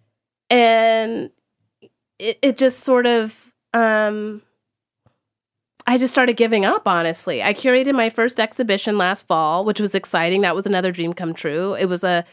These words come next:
exhibition called Fashion and Race, Reconstructing Ideas, Reconstructing Identities. And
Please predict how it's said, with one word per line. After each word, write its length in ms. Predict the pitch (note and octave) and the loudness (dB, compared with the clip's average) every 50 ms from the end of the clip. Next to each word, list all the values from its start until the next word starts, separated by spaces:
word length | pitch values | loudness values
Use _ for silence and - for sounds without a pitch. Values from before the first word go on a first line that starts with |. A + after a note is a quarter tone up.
| _ - | _ -8
exhibition 420 | F3 F#3 - G#3+ G3 F#3+ - G#3 | -6 -6 -4 -4 -4 -2 -2 -4
called 200 | G3+ - F#3 F3 | -4 -4 -4 -4
Fashion 360 | - F3+ E3+ F3+ G3+ - A#3 A3 | -2 -2 -2 -2 -2 -2 -2 -2
and 120 | G#3+ G3+ | 0 0
Race, 300 | F3+ E3+ F3 F3+ - - | 0 0 -2 -2 -4 -6
Reconstructing 600 | F3 E3 - G#3+ G#3 - - G3 G3 - A3+ A3+ | -6 -6 -4 -6 -8 -6 -6 -8 -8 -6 -8 -6
Ideas, 280 | A3+ G3+ F3 F3+ F#3 F3 | -4 -4 -4 -4 -4 -4
Reconstructing 560 | D#3+ - G3+ G#3+ - G#3+ G#3+ - - B3+ B3+ | -6 -6 -6 -8 -8 -10 -12 -8 -6 -6 -4
Identities. 600 | C4 C4 G3 E3 E3 E3+ F3 F3+ A#3+ F#4+ - - - - - - - _ _ _ _ _ _ - | -2 -2 -2 -2 -2 -2 -4 -4 -4 -6 -6 -8 -18 -20 -20 -20 -20 _ _ _ _ _ _ 0
And 560 | A#3+ A#3 A#3 A3+ A3 A3 G#3+ G#3+ G#3+ A3 G#3+ | 4 4 4 4 4 2 2 0 0 -2 -4